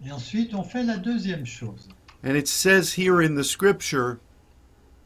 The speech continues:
Speaker 1: Il est dit là dans les Écritures
Speaker 2: that Mary did something that in the Greek is powerful.
Speaker 1: elle, euh, elle a fait quelque chose qui,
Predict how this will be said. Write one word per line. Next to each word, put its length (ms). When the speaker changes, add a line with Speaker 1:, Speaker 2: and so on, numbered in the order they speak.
Speaker 1:
Il 160
est 80
dit 280
là 260
dans 200
les 220
Écritures 760
Speaker 2:
that 220
Mary 440
did 280
something 520
that 140
in 140
the 80
Greek 500
is 160
powerful. 800
Speaker 1:
elle, 240
euh, 260
elle 140
a 100
fait 240
quelque 320
chose 400
qui, 380